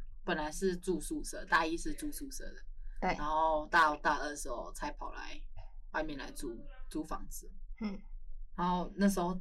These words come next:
Speaker 1: 真的是对钱超级敏感。
Speaker 2: 哦，对，我跟你讲，我们那时候对钱真的特别敏感，因为我们两个都是从南部上来的嘛，然后南部跟北部的价差他们是完全不能比的，因为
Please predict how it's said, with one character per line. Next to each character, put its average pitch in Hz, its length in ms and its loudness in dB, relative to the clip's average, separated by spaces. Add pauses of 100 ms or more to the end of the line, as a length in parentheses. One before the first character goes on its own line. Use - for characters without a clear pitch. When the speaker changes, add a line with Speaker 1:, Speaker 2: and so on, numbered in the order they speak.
(120)
Speaker 1:
真 202 220 8
的 190 140 8
是 - 160 0
对 180 260 4
钱 - 400 -2
超 156 220 0
级 147 180 -4
敏 139 240 -8
感。 - 160 -6 (1000)
Speaker 2:
哦， 196 180 8
对， - 340 10
我 180 80 0
跟 202 160 6
你 208 40 4
讲， 180 240 6
我 170 60 4
们 180 120 6
那 226 100 6
时 220 80 4
候 180 220 2
对 180 220 6
钱 170 200 2
真 180 120 4
的 170 80 6
特 175 180 2
别 156 140 2
敏 156 200 -2
感， 165 180 2
因 202 120 4
为 226 160 8 (340)
我 190 120 6
们 180 100 6
两 175 160 8
个 170 80 4
都 190 100 4
是 202 80 -2
从 175 280 0
南 156 160 0
部 175 120 -2
上 175 240 6
来 50 140 4
的 - 80 -4
嘛， 82 120 -2 (520)
然 180 180 2
后 190 280 4
南 180 280 2
部 233 160 4
跟 214 280 6
北 160 160 6
部 185 160 0
的 160 160 4
价 160 260 8
差 165 240 -2
他 180 100 2
们 170 220 2
是 180 120 -2
完 165 200 2
全 160 220 -2
不 170 100 0
能 147 220 0
比 - 200 -4
的， - 140 -6
因 262 100 6
为 277 140 6